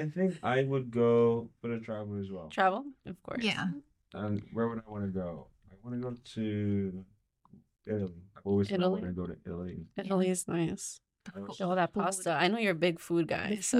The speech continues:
Speaker 2: so,
Speaker 3: yeah, the
Speaker 2: mm-hmm,
Speaker 3: food
Speaker 2: yeah.
Speaker 3: should be
Speaker 2: Okay.
Speaker 3: great in
Speaker 1: Yeah, I just wanna
Speaker 3: Italy.
Speaker 1: Also, I wanna go to Canada. I know that's
Speaker 2: Ooh,
Speaker 1: pretty
Speaker 2: Can-
Speaker 1: close.
Speaker 3: We can drive to Canada, Tommy.
Speaker 1: Yeah,
Speaker 3: Let's,
Speaker 1: maybe.
Speaker 3: let's drive to Canada one of these days.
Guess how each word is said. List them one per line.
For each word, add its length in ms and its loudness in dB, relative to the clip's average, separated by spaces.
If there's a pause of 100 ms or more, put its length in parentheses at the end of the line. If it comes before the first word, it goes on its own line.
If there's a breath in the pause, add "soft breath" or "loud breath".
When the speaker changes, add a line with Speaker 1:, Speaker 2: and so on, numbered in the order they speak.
(120)
Speaker 2:
so, 200 0
Speaker 3:
yeah, 200 0
the 80 2
Speaker 2:
mm-hmm, 80 0
Speaker 3:
food 220 -6
Speaker 2:
yeah. 80 -6
Speaker 3:
should 240 2
be 60 4
Speaker 2:
Okay. 20 -4
Speaker 3:
great 200 -2
in 20 -8
Speaker 1:
Yeah, 40 -8
I 140 -4
just 80 -6
wanna 80 -6 (220)
Speaker 3:
Italy. 160 -4 (1500)
Speaker 1:
Also, 420 0
I 80 2
wanna 260 4
go 200 2
to 160 -8
Canada. 460 -2 (100)
I 100 -4
know 120 2
that's 180 2
Speaker 2:
Ooh, 80 4
Speaker 1:
pretty 160 2
Speaker 2:
Can- 160 0
Speaker 1:
close. 360 -6 (880 soft breath)
Speaker 3:
We 100 0
can 260 4
drive 240 6
to 100 -2
Canada, 460 2
Tommy. 420 4
Speaker 1:
Yeah, 160 8
Speaker 3:
Let's, 220 -2
Speaker 1:
maybe. 200 -10
Speaker 3:
let's 200 0
drive 440 4
to 120 -2
Canada 480 0
one 200 0
of 80 2
these 240 -2
days. 120 -16